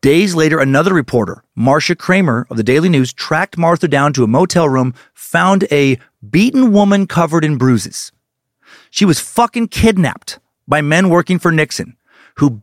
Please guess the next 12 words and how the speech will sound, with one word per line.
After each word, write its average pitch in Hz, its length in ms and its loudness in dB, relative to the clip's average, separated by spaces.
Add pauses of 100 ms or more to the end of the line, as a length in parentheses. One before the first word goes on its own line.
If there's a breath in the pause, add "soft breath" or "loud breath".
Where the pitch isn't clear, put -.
beat 226 220 2
her 202 180 4
badly 175 420 -2
enough 135 240 0
to - 100 -6
require 160 380 0
stitches, - 640 -4 (240)
injected 131 520 0
her 196 100 4
with 190 120 -2
a 143 40 -6
tranquilizer 180 840 -4